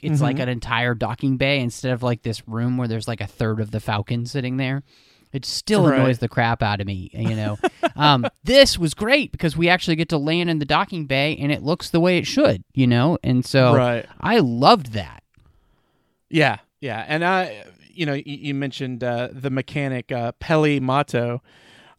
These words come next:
Speaker 2: Um, I've, she was fantastic. I, I really enjoyed that character. Um,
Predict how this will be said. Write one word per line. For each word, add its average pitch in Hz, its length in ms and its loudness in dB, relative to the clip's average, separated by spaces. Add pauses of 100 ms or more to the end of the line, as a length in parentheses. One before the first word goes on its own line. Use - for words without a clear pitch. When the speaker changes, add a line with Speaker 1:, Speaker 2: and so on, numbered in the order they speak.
Speaker 2:
Um, 113 580 -2 (440)
I've, 196 320 8
she - 240 0
was 226 140 4
fantastic. 117 720 -2 (100)
I, 135 160 0
I 147 120 2
really 147 520 4
enjoyed 127 560 0
that 120 240 -6
character. 113 720 -4 (440)
Um, 113 580 -4